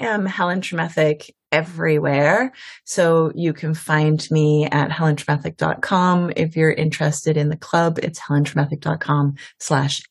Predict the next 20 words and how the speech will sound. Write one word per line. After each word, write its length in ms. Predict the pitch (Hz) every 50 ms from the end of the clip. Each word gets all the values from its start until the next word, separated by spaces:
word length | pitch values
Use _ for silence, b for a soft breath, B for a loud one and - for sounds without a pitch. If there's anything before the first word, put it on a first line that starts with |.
| _ -
club. 420 | - - 214 208 208 202 196 - - B B B B B B B _ -
And 560 | - 165 156 151 147 147 147 147 143 143 - - - _
you 160 | 160 160 151
can 140 | - 156 143
also 220 | 143 139 147 143
find 200 | 143 147 139 139
me 140 | 143 139 139
on 320 | - - 143 139 139 139 _
Instagram 840 | - 202 202 - - 196 190 185 190 185 185 180 185 185 185 180 - _ _ _
at 160 | - 170 - 160
Helen 240 | 160 170 156 147
Tremethick. 540 | 139 - - 160 156 151 - - 151 147 - - -
If 160 | 160 156 160
you 80 | 156 147
are 80 | 135
part 240 | 139 - - 131 139
of 100 | 139 139
the 80 | - 156
Ravel 360 | 185 208 214 220 208 208 208
community, 680 | - - 196 196 196 196 196 196 190 190 190 190 180